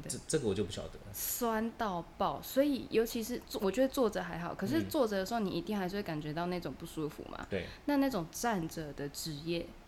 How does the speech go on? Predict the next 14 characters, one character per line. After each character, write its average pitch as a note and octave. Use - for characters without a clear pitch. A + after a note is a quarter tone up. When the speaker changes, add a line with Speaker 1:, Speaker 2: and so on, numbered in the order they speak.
Speaker 1:
会 G3
更 E3+
辛 D3
苦。 -
Speaker 2:
啊， G2+
专 A2+
柜 A2
小 F#2+
姐 F2
那 F2+
些 -
的。 D#2+
Speaker 1:
对， G#3
会 A#3